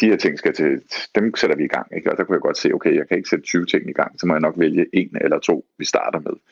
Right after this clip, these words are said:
Øh, og derefter, øh, så begynder vi, ikke? Og så de har, spillerne har nok tænkt, "Hvad søren skal en håndboldmålmand hjælpe os med?" Ikke? Altså,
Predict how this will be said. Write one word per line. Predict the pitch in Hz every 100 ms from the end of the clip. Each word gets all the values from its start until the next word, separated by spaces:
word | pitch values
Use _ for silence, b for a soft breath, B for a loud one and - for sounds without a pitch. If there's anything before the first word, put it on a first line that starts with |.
| B B B B B -
Øh, | 87 71 -
og | 85
derefter, | - 69 73 - 76 - - -
øh, | - - - -
så | - - - -
begynder | - 92 78 -
vi, |
ikke? | 82 87
Og |
så | 117 - _ _ _ _ _
de | 104 101 101
har, | 87 64 65 60 76 78
spillerne | - 87 92 85
har | 67
nok | 69 -
tænkt, | - -
"Hvad | 69
søren | - - - 80
skal | -
en | -
håndboldmålmand | 73 71 76 73 - - -
hjælpe | - - -
os | - -
med?" | - -
Ikke? | 90 -
Altså, | - 76